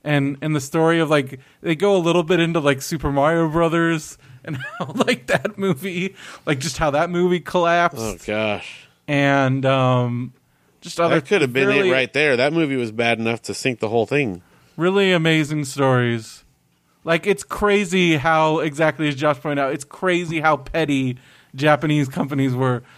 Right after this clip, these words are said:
Speaker 1: Like,
Speaker 2: Huh.
Speaker 1: it's, it's crazy the reason why some of these things happen.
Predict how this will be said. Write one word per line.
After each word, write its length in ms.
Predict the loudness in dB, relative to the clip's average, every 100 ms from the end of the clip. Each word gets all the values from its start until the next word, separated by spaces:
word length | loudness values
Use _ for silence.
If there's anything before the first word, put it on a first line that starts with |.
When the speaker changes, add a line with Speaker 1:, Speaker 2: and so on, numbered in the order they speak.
| -10
Speaker 1:
Like, 260 | 0 2 0
Speaker 2:
Huh. 40 | -6 _ _ -10
Speaker 1:
it's, 280 | -10 -10 -6 0
it's 160 | 0 -2 -10
crazy 680 | 0 4 4 2 0 0
the 200 | 0 0
reason 440 | 0 2 2 2 2
why 200 | 4 4
some 220 | 2 -2
of 60 | -2
these 160 | -2
things 200 | -2 -4
happen. 600 | 2 2 2 0 -2 -6